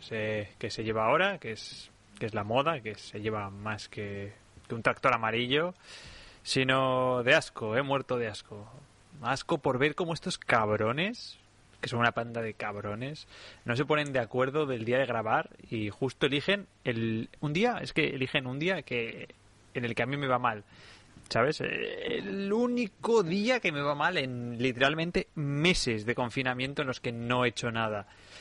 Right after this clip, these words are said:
Si eso no es ser una panda de cabrones, yo ya no sé lo que es. Pero vamos, a ver, que, que David y Fernández ya, ya han hecho su podcast, eh, su, su spin-off,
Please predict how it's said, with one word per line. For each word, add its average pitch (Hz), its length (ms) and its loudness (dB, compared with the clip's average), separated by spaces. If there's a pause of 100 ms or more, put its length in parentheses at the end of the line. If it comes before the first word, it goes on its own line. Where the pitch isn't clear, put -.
Si - 180 0
eso 156 180 0
no 151 320 0
es 175 100 2
ser 113 300 2
una 120 180 0
panda 120 260 0
de 117 100 2
cabrones, 131 840 0
yo 135 320 4
ya 135 180 4
no 123 140 0
sé 135 120 0
lo 131 140 4
que 104 220 -2
es. - 200 -10 (840)
Pero 139 400 6
vamos, 107 380 2
a 120 60 0
ver, 110 180 2 (220)
que, 110 640 0 (560)
que 113 120 -2
David 120 280 2
y 117 40 -6
Fernández 120 680 2
ya, 107 600 -2
ya 113 140 -2
han 117 60 -4
hecho 113 200 -4
su 113 100 -6
podcast, 113 500 0
eh, 107 360 -8
su, 120 400 -10
su - 120 -8
spin-off, 127 600 -2